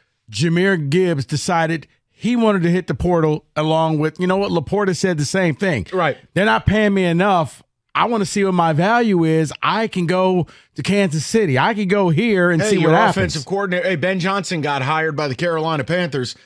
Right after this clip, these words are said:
Speaker 2: and he's taking Laporta and Gibbs with him because David Tepper paid him twenty million bucks pop
Speaker 1: Right.
Speaker 2: up front.
Speaker 1: Right.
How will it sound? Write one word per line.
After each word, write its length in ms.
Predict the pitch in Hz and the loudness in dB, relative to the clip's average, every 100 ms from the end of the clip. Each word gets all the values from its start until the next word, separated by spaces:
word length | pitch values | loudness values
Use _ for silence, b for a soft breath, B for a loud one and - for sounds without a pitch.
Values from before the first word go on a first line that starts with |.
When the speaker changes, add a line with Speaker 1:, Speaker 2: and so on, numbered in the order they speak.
| b | b
Speaker 2:
and 140 | - 160 | -6 -4
he's 140 | 131 | -4
taking 300 | 180 175 165 | -6 -4 -4
Laporta 420 | 147 - 170 156 | -4 -2 -2 -2
and 80 | 139 | -2
Gibbs 240 | 143 131 110 | -2 -4 -6
with 100 | 92 | -6
him 80 | |
because 240 | 95 117 110 | -6 -4 -2
David 340 | 139 147 135 | -4 -4 -6
Tepper 320 | 156 170 139 | -6 -6 -6
paid 160 | 127 139 | -6 -6
him 120 | 123 | -6
twenty 240 | 123 135 127 | -8 -6 -4
million 240 | 123 123 | -4 -4
bucks 180 | 117 - | -6 -8
pop 320 | 127 95 - - | -10 -10 -10 -4
Speaker 1:
Right. 260 | 143 156 | -2 -2
Speaker 2:
up 160 | 156 - | -6 -4
front. 240 | 143 101 _ - | -8 -8 _ -4
Speaker 1:
Right. 200 | 120 | -4